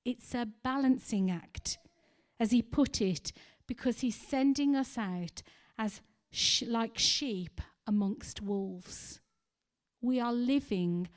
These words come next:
amongst wolves. And we need to recognise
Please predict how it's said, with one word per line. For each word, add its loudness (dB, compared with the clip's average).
amongst 0
wolves. -8
And 2
we 4
need 6
to -2
recognise -4